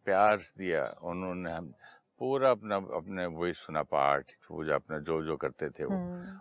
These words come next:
Speaker 1: आराम से बोले वो मुझे लेने आएगा और उन्होंने बोला भी, आ गया।
Speaker 2: आ गया, see?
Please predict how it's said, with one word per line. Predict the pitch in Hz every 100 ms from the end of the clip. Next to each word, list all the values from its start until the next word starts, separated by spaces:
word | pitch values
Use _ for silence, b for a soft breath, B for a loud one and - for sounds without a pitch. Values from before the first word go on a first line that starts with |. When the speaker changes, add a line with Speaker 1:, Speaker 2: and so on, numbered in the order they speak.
| - -
Speaker 1:
आराम | 92 104 117
से | 110 104
बोले | 92 95 98
वो | 92 85
मुझे | 80 78 80
लेने | 73 73 78
आएगा | 73 82 92
और | 98
उन्होंने | 101 110 107
बोला | 80 87 104 92
भी, | 76 _ _ _
आ | 90
गया। | 101 101 - - 151
Speaker 2:
आ |
गया, | - 170 185 196 196
see? | 185 - 226